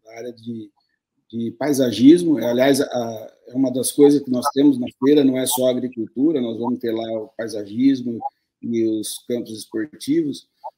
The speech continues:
mas, né, essa, esse mercado de, de paisagismo já vem crescendo há alguns anos,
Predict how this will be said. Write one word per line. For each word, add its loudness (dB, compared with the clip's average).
mas, -4
né, -4
essa, -4
esse 4
mercado -2
de, -4
de -12
paisagismo -2
já -2
vem 2
crescendo -2
há 4
alguns 0
anos, -4